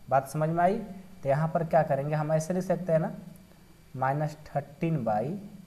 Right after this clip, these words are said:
टेन, इसको लिख सकते हो, कोई दिक्कत नहीं है। अब क्या हो जाएगा, देखो थर्टीन, यदि हम टेन के टेबल पढ़ेंगे three times तो क्या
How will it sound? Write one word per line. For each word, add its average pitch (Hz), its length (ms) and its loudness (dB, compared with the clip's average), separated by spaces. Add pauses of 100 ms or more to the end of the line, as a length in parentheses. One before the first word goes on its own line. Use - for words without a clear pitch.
(140)
टेन, 95 200 -8 (840)
इसको 131 180 -6
लिख 165 120 2
सकते 190 280 0
हो, 190 60 6
कोई 190 160 2
दिक्कत 185 260 2
नहीं 185 180 2
है। 196 60 0 (880)
अब 196 220 6
क्या 220 120 8
हो 214 60 10
जाएगा, 214 300 6 (260)
देखो 107 340 -8 (1080)
थर्टीन, 233 500 2 (840)
यदि 175 180 6
हम 208 140 6 (100)
टेन 220 320 4
के 220 100 2
टेबल 202 320 6
पढ़ेंगे 190 460 4
three 185 220 2
times 143 480 0
तो - 520 -20
क्या 151 180 4